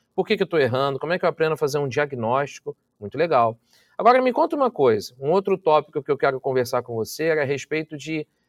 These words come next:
simulado, provas anteriores. Você mexeu nisso? E se sim, se mexeu, a partir de quando? Desde o início, a partir do meio do ano, só no final? Como é que foi essa parte aí também de ver a situação de prova? Como é que foi?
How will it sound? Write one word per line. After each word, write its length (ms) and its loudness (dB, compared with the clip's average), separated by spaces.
simulado, 1080 4
provas 400 2
anteriores. 800 -2
Você 300 2
mexeu 380 2
nisso? 420 -2
E 80 -4
se 240 -6
sim, 480 -4
se 160 -10
mexeu, 580 -2
a 80 -2
partir 260 0
de 100 -2
quando? 560 -2
Desde 280 -2
o 20 -2
início, 560 0
a 40 -2
partir 280 -4
do 120 -6
meio 220 -2
do 140 -6
ano, 460 0
só 180 -2
no 80 -2
final? 720 0
Como 100 0
é 60 2
que 60 -8
foi 80 4
essa 180 2
parte 340 2
aí 60 -2
também 260 -2
de 120 -6
ver 320 -2
a 100 0
situação 500 -2
de 120 -8
prova? 360 0
Como 160 -6
é 40 -4
que 80 -12
foi? 260 -2